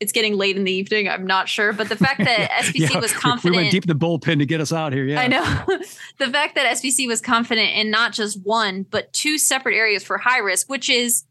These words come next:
Speaker 1: the highest risk that they can issue. Um, the fact that they were confident enough to do that,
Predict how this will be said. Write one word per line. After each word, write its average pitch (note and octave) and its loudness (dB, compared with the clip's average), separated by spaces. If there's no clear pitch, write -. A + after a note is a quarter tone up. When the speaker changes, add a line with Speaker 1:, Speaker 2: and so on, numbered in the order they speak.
Speaker 1:
the B3 0
highest D4+ -2
risk C4+ -2
that A3 -2
they A#3 2
can A#3 -2
issue. F3 -2
Um, G#3 2
the G3+ -2
fact A#3 -2
that A#3 -10
they A3+ 2
were G3+ 0
confident G#3 2
enough F#3+ 0
to F#3 -10
do G#3 0
that, F#3 0